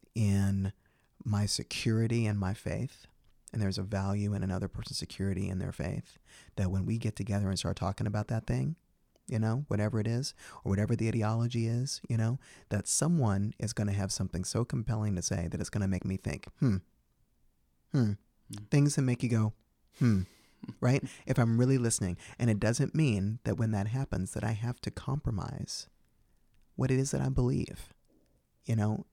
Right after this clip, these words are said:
Speaker 1: even in its fundamentals, you know, that I have to give away anything. It does m-,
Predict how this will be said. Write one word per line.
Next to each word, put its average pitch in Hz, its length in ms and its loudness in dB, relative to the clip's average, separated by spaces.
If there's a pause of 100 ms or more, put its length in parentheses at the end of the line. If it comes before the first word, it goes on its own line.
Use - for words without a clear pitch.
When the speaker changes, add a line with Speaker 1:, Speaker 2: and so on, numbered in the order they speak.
(100)
Speaker 1:
even 151 260 6
in 139 140 2
its - 160 -2
fundamentals, 127 720 0 (200)
you 113 100 0
know, 104 140 2
that 110 140 -2
I 117 40 2
have 120 200 -2
to 117 80 -4
give 113 180 -2
away 113 220 0
anything. - 440 -4 (300)
It 110 180 -4
does 117 300 2
m-, 92 60 -4